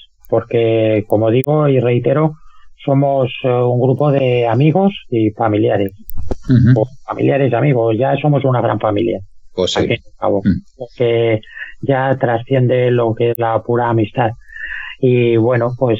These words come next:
Speaker 1: eh, a eso, pues, eh, solamente si hay algún, si hay algún alta es porque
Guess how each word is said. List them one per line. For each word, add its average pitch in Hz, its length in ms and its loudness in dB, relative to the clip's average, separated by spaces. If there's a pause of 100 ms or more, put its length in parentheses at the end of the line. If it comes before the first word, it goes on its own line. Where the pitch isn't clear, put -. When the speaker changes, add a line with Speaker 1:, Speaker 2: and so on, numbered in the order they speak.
Speaker 1:
eh, 127 40 -2
a 113 420 0
eso, 127 240 -2
pues, 120 240 -2 (500)
eh, 127 260 0
solamente 131 760 0
si 135 160 0
hay 139 160 0
algún, 135 720 0
si 139 80 -2
hay 147 120 2
algún 151 300 2
alta 156 460 0
es 143 160 0 (180)
porque 123 580 0